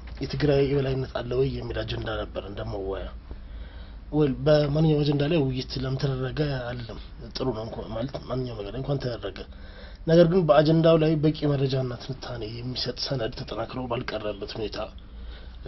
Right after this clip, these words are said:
ሌሎች ጉዳዮች ላይ ከዚህ በፊት እንደምናደርገው ዲሞክራ-፣ ለምሳሌ አስራ ዘጠኝ ዘጠና ስምንት ላይ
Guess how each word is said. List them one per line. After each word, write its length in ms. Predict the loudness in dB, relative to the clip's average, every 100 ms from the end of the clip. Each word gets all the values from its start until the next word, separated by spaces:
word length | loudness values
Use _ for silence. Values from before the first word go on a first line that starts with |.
| -4
ሌሎች 280 | 0 0 -2
ጉዳዮች 320 | -4 -2 -2
ላይ 100 | -2
ከዚህ 200 | -2 -2
በፊት 200 | -6 -8
እንደምናደርገው 600 | -10 -8 -8 -8 -8 -8
ዲሞክራ-፣ 360 | -6 -6 -4 -6 -6
ለምሳሌ 300 | -8 -4 -6 -6
አስራ 200 | -10 -6
ዘጠኝ 200 | -4 -4
ዘጠና 200 | -4 -2
ስምንት 320 | -2 -2 -2 -2
ላይ 140 | -2